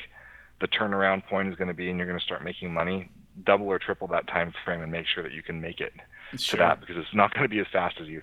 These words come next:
Speaker 1: think. Uh, third item I would say is learn your accounting.
Speaker 2: Okay.
Speaker 1: Um, you're gonna need to do all the accounting yourself from the get-go, and even as you grow, um,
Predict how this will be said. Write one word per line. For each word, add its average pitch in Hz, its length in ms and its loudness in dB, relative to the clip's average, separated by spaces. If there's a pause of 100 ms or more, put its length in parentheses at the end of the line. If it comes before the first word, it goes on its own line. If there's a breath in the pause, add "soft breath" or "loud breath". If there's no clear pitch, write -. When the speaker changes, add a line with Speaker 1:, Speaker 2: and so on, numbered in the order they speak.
Speaker 1:
think. 80 220 -8 (1000 loud breath)
Uh, 87 580 6 (120)
third 120 200 8
item 98 240 8
I 90 80 0
would 90 200 -6
say 92 240 0
is 82 140 -2 (160)
learn 92 240 0
your 95 140 -2
accounting. 78 460 -6 (320 soft breath)
Speaker 2:
Okay. - 200 -8
Speaker 1:
Um, 76 440 2
you're 82 120 -4
gonna 92 160 4
need 92 140 0
to 87 60 -4
do 87 140 2
all 87 120 6
the 95 80 -2
accounting 90 380 2
yourself 90 460 -2
from 87 100 -12
the 85 80 -12
get-go, 92 420 -2
and 85 80 -4
even 85 160 -6
as 82 160 -2
you 80 160 -12
grow, 92 560 2 (600 soft breath)
um, 82 580 4